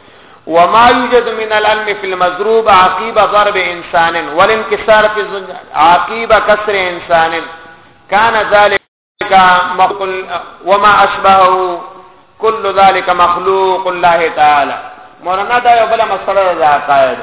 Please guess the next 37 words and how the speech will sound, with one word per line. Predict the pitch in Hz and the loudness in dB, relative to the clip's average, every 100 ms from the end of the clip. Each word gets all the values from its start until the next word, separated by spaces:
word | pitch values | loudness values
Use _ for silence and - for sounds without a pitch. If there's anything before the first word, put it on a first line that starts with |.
| - - - - | -14 -20 -20 -20
زده | 143 208 247 | -8 -2 0
کړه | 247 | 2
دا | 233 | 2
خبره | 214 214 226 | 0 0 -2
دې | 220 220 | -4 -6
مقام | 208 220 226 | -6 -4 -4
کې | 208 190 | -4 0
چې | |
افعال | 180 175 196 | 0 2 0
په | 185 | 0
دوه | 165 160 | -2 -2
قسمه | 147 135 127 113 | -4 -12 -12 -14
دي. | 107 - - - | -16 -18 -18 -8
یو | 196 240 | 0 0
ته | 240 | 2
وایي | 233 240 | 0 2
افعال | 208 202 220 226 - | 0 2 2 0 -4
په | 202 | -8
طریق | 202 202 220 | -6 -4 -4
المباشرت | 208 190 180 180 175 190 220 233 - | -6 -4 0 0 0 0 -2 -2 -2
او | 185 | 0
یو | 220 | 0
ته | 220 196 | -4 -6
ویل | 196 196 190 | -4 -6 -6
کېږي | 214 202 | -4 0
افعال | 180 185 196 | 0 2 0
په | 185 160 | -2 -6
طریق | 170 180 175 | -6 -6 -8
التولید. | 156 147 143 147 147 113 - - _ _ _ _ | -8 -6 -4 -6 -8 -12 -16 -20 _ _ _ _
افعال | 165 170 196 226 277 | -4 0 0 2 0
په | 262 247 | -2 -4
طریق | 240 226 247 240 | -2 -2 -2 -4
المباشرت | 220 208 196 185 _ _ _ - - 196 208 208 | -4 0 0 0 _ _ _ -14 -4 0 2 0
دي | 190 | -2
ته | 180 151 - - - _ _ _ _ _ - | -2 -4 -6 -12 -20 _ _ _ _ _ -4
که | |
یو | 165 180 | 0 2